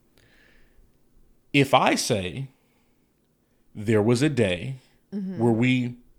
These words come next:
Speaker 1: partially <laughs> got away from our oppressor. <laughs>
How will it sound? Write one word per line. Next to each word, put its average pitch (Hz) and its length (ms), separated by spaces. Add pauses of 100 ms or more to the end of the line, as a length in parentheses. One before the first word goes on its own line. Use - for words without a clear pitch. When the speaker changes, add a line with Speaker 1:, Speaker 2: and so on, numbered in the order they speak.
(1000)
Speaker 1:
partially 139 680
<laughs> 127 80
got 139 100
away 143 240
from 143 280
our 120 160
oppressor. 139 760 (460)
<laughs> - 240